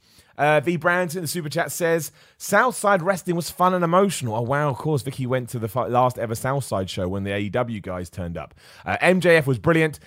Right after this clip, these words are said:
especially when Ogogo knocked him out. He got Cody to cradle him like a baby into the back." It's Chris Jericho-esque, right?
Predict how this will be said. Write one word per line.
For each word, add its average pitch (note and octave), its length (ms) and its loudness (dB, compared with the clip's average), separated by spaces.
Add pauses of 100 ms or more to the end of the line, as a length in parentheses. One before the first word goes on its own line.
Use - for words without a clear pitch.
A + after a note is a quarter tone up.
(120)
especially F3+ 380 0
when D#3 120 2
Ogogo C#3+ 460 4
knocked C3+ 260 0
him B2 120 0
out. D3 160 4
He C3+ 80 -2
got A2 180 0
Cody C#3+ 240 0
to A#2 100 -10
cradle F3+ 360 2
him C3+ 160 0
like C3 240 0
a B2+ 60 -4
baby A#2 460 -2
into G2+ 300 -6
the G2 100 -6
back." F2+ 420 -8 (180)
It's - 100 -20
Chris C3+ 200 -4
Jericho-esque, A2+ 640 -2
right? G2 240 -6